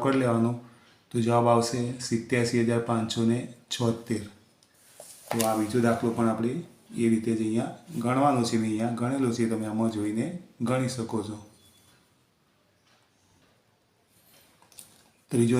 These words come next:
દાખલો બસો સડસઠ ગુણ્યા ત્રણસો પચાસ. તો અહીંયા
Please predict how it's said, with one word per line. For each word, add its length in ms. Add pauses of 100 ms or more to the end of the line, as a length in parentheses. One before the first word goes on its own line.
દાખલો 320 (420)
બસો 380
સડસઠ 520
ગુણ્યા 260
ત્રણસો 360 (320)
પચાસ. 460 (880)
તો 100
અહીંયા 460